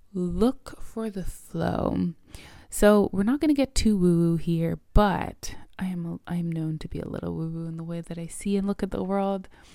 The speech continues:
But the point that I'm trying to bring up here is there are certain things that work really easily for you and work really well.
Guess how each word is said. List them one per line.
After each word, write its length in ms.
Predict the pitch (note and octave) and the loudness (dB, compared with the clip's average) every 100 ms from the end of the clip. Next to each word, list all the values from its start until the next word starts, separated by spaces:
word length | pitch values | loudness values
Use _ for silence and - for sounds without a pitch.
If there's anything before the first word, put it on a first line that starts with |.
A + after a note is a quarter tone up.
| - - - - - _ | -20 -20 -20 -20 -20 _
But 260 | F3+ F3+ - - | -4 -4 -8 -8
the 100 | G3 | -2
point 580 | - - A#3 C4 B3+ - | -2 0 0 0 0 -4
that 100 | F#3+ | -4
I'm 120 | F3 | -4
trying 280 | E3 E3+ E3+ | -4 -4 -2
to 80 | E3 | -2
bring 220 | E3 D#3+ | -2 -2
up 120 | D#3 | -2
here 360 | - E3+ E3+ E3+ | -4 -2 -2 -2
is 260 | E3+ D#3+ D#3+ | -4 -4 -2
there 160 | F3+ | -2
are 100 | E3 | -2
certain 420 | - - F3+ A3+ A#3 | -6 -4 -4 -6 -6
things 540 | - E3 E3+ A3 - | -4 -4 -4 -6 -4
that 260 | - F3+ D#3+ | -2 -2 -6
work 200 | D#3+ - | -10 -8
really 520 | - D#3+ D#3+ F#3 G3+ - | -6 -4 -2 -2 -4 -4
easily 560 | E3 E3 - E3 E3 | -6 -6 -6 -4 -4
for 260 | E3+ - F3 | -8 -8 -10
you 360 | E3 E3 D#3 | -8 -6 -6
and 160 | E3 F3 | -4 -4
work 240 | F3 - | -4 -4
really 240 | F3 E3 E3+ | -4 -4 -4
well. 560 | D#3+ D3+ D3+ E3 G#3+ | -2 -2 -2 -2 -4